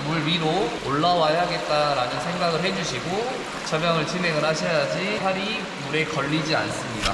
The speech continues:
자, 일단 물속 동작으로 봤을 때 우리가 입수킥을 차고 웨이브를 하시고 출수킥을 차면서 앞에서부터 물을 뒤에까지 밀어주게 되는데 이 밀어주는 물속 동작을 삼 등분 하겠습니다. 일 구간,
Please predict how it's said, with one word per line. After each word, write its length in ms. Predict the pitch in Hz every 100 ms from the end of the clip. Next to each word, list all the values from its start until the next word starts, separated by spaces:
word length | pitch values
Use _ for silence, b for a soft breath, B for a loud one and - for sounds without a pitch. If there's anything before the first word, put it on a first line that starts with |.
| -
자, 80 | -
일단 280 | 180 180 165
물속 360 | 156 180 302 320
동작으로 460 | 277 254 226 196
봤을 280 | 170 190 190 180
때 340 | 143 147 139 104 -
우리가 260 | 165 185 170 170 - - -
입수킥을 600 | 185 190 - - 240 208 196
차고 320 | 240 233 170
웨이브를 460 | 165 208 196 185
하시고 680 | 190 190 190 190 240 277 285 -
출수킥을 580 | 302 311 302 233 208
차면서 760 | - 240 240 240 240 240 254 254
앞에서부터 600 | - 226 220 208 190 196
물을 760 | 135 - 170 202 247 - - - - - - -
뒤에까지 560 | 220 214 190 143 135
밀어주게 440 | 151 214 226 180 160
되는데 480 | 143 139 131 160 143 143
이 140 | - 202
밀어주는 880 | 165 175 226 262 254 220 202 196 156
물속 400 | 156 - - -
동작을 960 | 214 190 185 165 165 202 220 233 240 -
삼 300 | - 247 240
등분 300 | 285 247 202
하겠습니다. 800 | 185 180 165 139 120 123 160 185 -
일 300 | 170 180 208
구간, 360 | 202 170 160 185